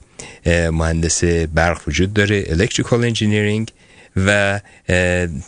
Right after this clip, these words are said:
اینداستریال انجینیرینگ که مهندسین، اه، صنایع هستن، اه، اکثر جاها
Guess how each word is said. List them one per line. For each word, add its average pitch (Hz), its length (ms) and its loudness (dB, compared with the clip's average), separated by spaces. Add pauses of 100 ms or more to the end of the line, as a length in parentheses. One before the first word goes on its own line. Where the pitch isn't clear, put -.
(420)
اینداستریال 156 640 2
انجینیرینگ 131 580 0
که 95 180 0
مهندسین، 87 760 0
اه، 78 720 -2
صنایع 82 440 0
هستن، 147 500 0 (460)
اه، 113 440 2
اکثر 185 460 0
جاها 135 480 0